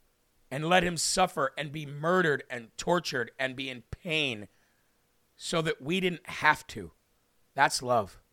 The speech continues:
Lord, we understand that your love, your word, your grace, your mercy needs to extend to all corners of the world for Jesus to come back. Lord, help us do that during this fast.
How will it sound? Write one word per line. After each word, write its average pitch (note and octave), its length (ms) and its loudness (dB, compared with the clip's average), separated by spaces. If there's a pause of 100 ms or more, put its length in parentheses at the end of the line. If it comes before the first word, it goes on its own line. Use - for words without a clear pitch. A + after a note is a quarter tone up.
(2500)
Lord, F3 200 2
we G3 140 6
understand F#3+ 560 2
that D3+ 120 -6
your E3+ 220 4
love, D#3+ 500 6
your D#3+ 220 -2
word, D#3 400 4
your D#3+ 320 -2 (500)
grace, D3+ 440 2
your D3+ 120 2
mercy D#3 500 -2 (1900)
needs F#3 300 -2
to G3 140 0
extend F#3 460 2
to F3+ 80 2
all F3+ 280 8
corners F3+ 400 -2
of E3 60 -4
the D#3+ 60 -2
world D#3+ 380 4
for C#3+ 300 0
Jesus D#3 400 -4
to - 80 -10
come C3 260 -4
back. A#2+ 380 2 (1800)
Lord, D#3+ 180 0
help F3+ 260 6
us F#3 140 -2
do F3 200 -4
that C3 200 4
during C3+ 260 -2
this B2+ 140 -6
fast. A2+ 480 -2